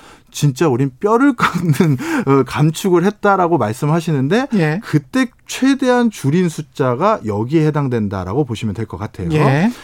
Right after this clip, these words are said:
Speaker 1: 그럼에도 불구하고, 어우, 적지 않은 숫자입니다.
Speaker 2: 그러네요.
Speaker 1: 네.
Speaker 2: 예.
Speaker 1: 그래서 자, 그럼 정리를 하면
Speaker 2: 음.
Speaker 1: 일단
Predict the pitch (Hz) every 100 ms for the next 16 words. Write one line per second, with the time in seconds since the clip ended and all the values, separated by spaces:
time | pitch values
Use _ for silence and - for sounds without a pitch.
0 | - - 139 175 208 190 185 160 123 120
1 | 127 120 113 202 247 - _ _ 92 95
2 | 73 - 107 165 120 95 - - 82 76
3 | 76 80 143 139 131 113 113 123 90 78
4 | 139 160 - - 156 160 175 165 - _
5 | - 85 73 160 156 120 135 135 117 123
6 | 104 110 92 143 123 90 170